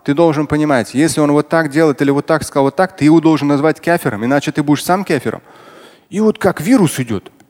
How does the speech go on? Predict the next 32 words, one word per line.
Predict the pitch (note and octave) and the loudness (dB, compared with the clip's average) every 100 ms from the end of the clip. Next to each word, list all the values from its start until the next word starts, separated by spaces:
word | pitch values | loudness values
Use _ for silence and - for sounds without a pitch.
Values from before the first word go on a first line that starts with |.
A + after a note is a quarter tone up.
| _ | _
То | D#3 | -4
есть, | D3 - - D3 D3+ - - | -4 -6 -14 -10 -10 -12 -18
<laughs> | _ _ | _ _
ну | C#3 | 2
я | D#3+ E3 | 2 2
смотрю, | D#3+ D#3 G#3 | 0 0 0
вот | E3+ A2 - _ - | 0 -2 -14 _ -8
какие-то | D3 - F3 C3 | -8 -6 -6 -4
там | G#2+ G2 | -4 -6
двадцать | G#2+ D#3 C#3 B2 - | -2 0 -2 -8 -4
лет. | C3+ F#2 - _ _ _ _ _ _ _ _ _ - | -4 -6 -10 _ _ _ _ _ _ _ _ _ -8
Этот | B2+ C3+ - | -4 -4 -6
вирус, | A2+ F3 C#3+ - | -8 -4 -4 -6
он | B2 A#2 | -6 -6
вообще | G#2 - F2 | -8 -10 -10
в | E2 | -8
русскоязычном | B2+ - A#2 D3+ - D#3 D3+ | -8 -6 -6 -6 -8 -10 -10
интернете | C#3 C#3 C3+ C3 A2 | -10 -8 -8 -8 -10
прямо | F2+ G#2+ G#2 F#2 E2 _ - | -10 -8 -8 -8 -12 _ -12
ой-ой-ой. | G#2 G2+ G#2 F2+ E2+ - _ _ _ _ _ _ _ _ _ _ _ - | -8 -6 -6 -8 -12 -16 _ _ _ _ _ _ _ _ _ _ _ -10
То | A2+ | -10
есть, | - | -2
поэтому, | C#3+ F3 D3+ C3 E3+ F#3+ C#3+ D3 | -2 -2 -2 0 0 0 -4 -4
если | C3 D3 - A#2+ | -2 -2 -2 -4
мы | B2+ | -2
не | B2 | -2
будем | C3+ D3 A2+ F#2+ | 0 0 -2 -6
объяснять | A2+ B2 - C#3+ A2+ - - - | -6 -6 -4 -4 -4 -6 -14 -16
богословие | D#3 C3 C#3 C3+ D3+ A#2+ | -8 -4 -4 -2 -2 -2
мусульманское | A2+ A2 C3+ A#2+ G#2+ - G#2 | -4 -6 -4 -4 -4 -8 -10
с | - - - - | -8 -10 -12 -6
корней, | B2+ - B2+ F#3 B3+ C4 | -4 -2 -2 -2 -2 -4